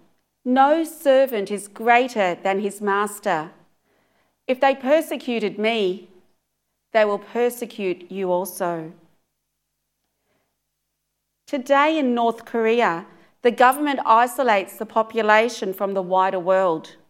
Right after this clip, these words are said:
Christians face the severest and the most bru-, brutal, brutal pros-, persecution.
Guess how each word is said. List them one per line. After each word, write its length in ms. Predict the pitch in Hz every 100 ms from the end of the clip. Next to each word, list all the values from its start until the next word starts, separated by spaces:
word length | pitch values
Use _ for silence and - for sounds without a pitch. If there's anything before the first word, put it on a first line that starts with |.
| _ _ _ _ _ _ _
Christians 640 | - 302 311 - 277 220 -
face 340 | 233 226 220
the 140 | - 196
severest 840 | - 196 170 233 254 220 165 -
and 160 | - 208
the 60 | 208
most 380 | 202 208 -
bru-, 360 | - 214 226 226
brutal, 800 | - 202 240 294 - 214 156 175 - _ -
brutal 540 | 208 233 233 165 127 _ _ _
pros-, 320 | 214 202 -
persecution. 1120 | - 185 202 - 202 208 208 170 170 -